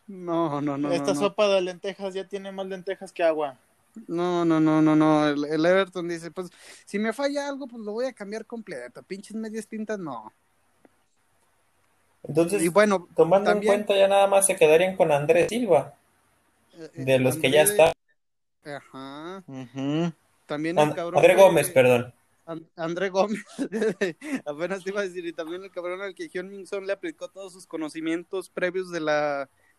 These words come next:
Speaker 1: de la fuerza militar. <laughs> Antes de,
Speaker 3: No.
Speaker 1: antes de estar en el ejército, por cierto. Y de, de hecho, dicen que a partir de ese encuentro cara a ca-, de pre-,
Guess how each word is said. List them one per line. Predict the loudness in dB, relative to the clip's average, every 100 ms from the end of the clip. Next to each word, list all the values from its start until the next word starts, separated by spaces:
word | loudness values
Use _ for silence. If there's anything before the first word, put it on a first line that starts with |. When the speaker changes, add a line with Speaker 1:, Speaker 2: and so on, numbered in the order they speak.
| -12
Speaker 1:
de | -10
la | -8
fuerza | -8 -10 -8 -10
militar. | -10 -12 -8 -6 -8 -12 _ _ _ _ _ _ _ _ -10
<laughs> | -4 -2 -2 -4 -6 -6 -6 -8 -4
Antes | -4 -2 -2 0
de, | 0 2
Speaker 3:
No. |
Speaker 1:
antes | 2 4 2 0
de |
estar | -4 2 4
en | 4
el | 2
ejército, | 0 4 4 4 0 -6 -4
por | -2 -2
cierto. | 0 -2 0
Y | 0
de, | 0 -4 -8 -20 _
de | -2 -2
hecho, | -2 -6
dicen | -8 -10 -10 -6
que | -8
a |
partir | -6 -8 -8 -8 -10 -8
de | -8 -8 -10 -12 -16 -12
ese | -12 -10 -10 -8 -8 -10 -10 -14 _ _ _
encuentro | -10 -10 -4 -2 -2 -4 -4 -2 -2 -4 -6 -6 -6 -10 -14 _ _ _
cara | -8 -8
a |
ca-, | -8 -10
de | -8 -10
pre-, | -8 -14